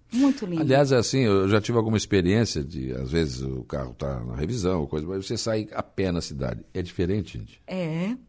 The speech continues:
Speaker 2: Você vê coisa que você não vê de carro.
Speaker 1: Verdade.
Speaker 2: Você sente o cheiro das pessoas fazendo o almoço, fazendo comida.
Speaker 1: Verdade.
Speaker 2: Você vê, você vê coisa que você não vê.
Speaker 1: Verdade.
Speaker 2: Né? É importante fazer isso, às vezes,
Speaker 1: Muito.
Speaker 2: sair.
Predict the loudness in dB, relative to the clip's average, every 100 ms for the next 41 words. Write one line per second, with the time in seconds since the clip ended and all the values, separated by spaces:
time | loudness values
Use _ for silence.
0 | _ -8 -2 0 0 2 4 4 0 -2
1 | 0 2 2 2 2 0 0 -4 -10 0
2 | 0 0 -2 -4 -4 -6 -10 -10 -2 2
3 | 6 4 4 2 6 8 8 6 4 4
4 | 2 2 2 2 0 2 2 2 2 2
5 | 2 0 0 -2 0 4 4 6 2 2
6 | -4 -4 0 4 4 4 2 2 4 6
7 | 6 6 4 4 2 4 8 8 6 -10
8 | _ -10 -8 -8 -10 -10 -8 -2 -2 4
9 | 4 10 8 10 6 6 6 6 6 4
10 | 6 6 6 6 2 -2 -2 2 6 8
11 | 8 6